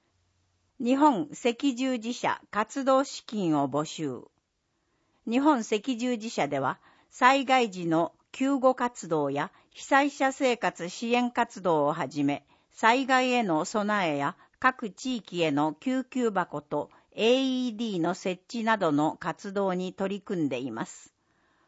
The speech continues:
この活動は皆さんからの活動資金によって支えられています。ご協力をよろしくお願いします。問い合わせ、地域福祉課、電話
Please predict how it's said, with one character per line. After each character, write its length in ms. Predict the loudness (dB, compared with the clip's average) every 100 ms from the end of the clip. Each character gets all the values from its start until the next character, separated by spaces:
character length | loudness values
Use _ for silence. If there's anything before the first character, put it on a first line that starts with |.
| _
こ 140 | -2 0
の 100 | 2
活 320 | 0 -2 -2
動 240 | 2 4
は 180 | 4 0 -6 _
皆 260 | -4 0 0
さ 200 | 2 -2
ん 80 | 0
か 160 | -2
ら 120 | 0 0
の 240 | 0 -2 -4
活 300 | -6 -4 0
動 160 | 0
資 180 | -2 -10
金 260 | -6 -2 0
に 140 | 0
よ 120 | 0
っ 80 | -4 _ _
て 200 | -4 -4
支 300 | -2 -2 2
え 160 | 0 2
ら 140 | 0
れ 120 | -2
て 140 | -4 -6
い 140 | -6
ま 140 | -6 -8
す。 240 | -12 -20 _ _ _ _ -4
ご 160 | -2 0
協 260 | 4 6
力 340 | 4 0 2 4
を 100 | 4
よ 120 | 2
ろ 120 | 0
し 140 | -2
く 220 | -6 -2 0
お 100 | 2
願 300 | 0 0 -2
い 60 |
し 180 | -4 -8
ま 140 | -6 -6
す。 260 | -10 -20 _ _ _ _ _ _ -2
問 200 | 0 4
い 80 |
合 60 | 4
わ 100 | 2
せ、 280 | 0 -6 -6 _ _ _ -10
地 240 | -4 -4
域 260 | -2 -4 -4
福 280 | -4 -6
祉 240 | -6 -8 -2
課、 240 | 0 0 _ _ _ -4
電 340 | 0 0 0
話 220 | 0 0